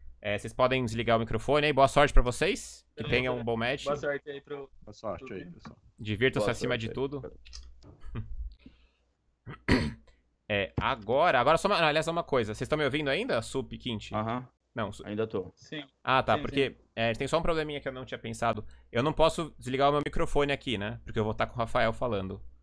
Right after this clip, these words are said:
Speaker 1: É, aí vocês sabem como, acho que vocês têm, podem, tem como deixar só o Skype mudo, né?
Speaker 4: Ativar mudo, né?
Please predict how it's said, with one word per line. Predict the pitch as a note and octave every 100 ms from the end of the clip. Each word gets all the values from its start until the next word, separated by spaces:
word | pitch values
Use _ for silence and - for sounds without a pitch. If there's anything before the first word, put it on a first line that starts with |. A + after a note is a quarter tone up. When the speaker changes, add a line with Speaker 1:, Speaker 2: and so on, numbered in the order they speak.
| _ _ _ _ _
Speaker 1:
É, | G2+ G2 F#2+ F#2+
aí | G2 G#2+ B2+
vocês | B2 C3+ C#3+ C#3
sabem | - D3 D#3
como, | C#3+ C#3 B2+ A2
acho | G#2+
que | -
vocês | C3
têm, | - C3+
podem, | - C#3 D#3+ - - _
tem | C#3+
como | D3+ D#3
deixar | D3 D3 D3+
só | D#3
o | D#3
Skype | - D#3 D#3
mudo, | D3+ C3 G2+ G2
né? | C3 D3+ _ _ _ _ _ _ _ _ _ _
Speaker 4:
Ativar | - G2+ A#2+ C3+
mudo, | A#2 A2 G2
né? | G2+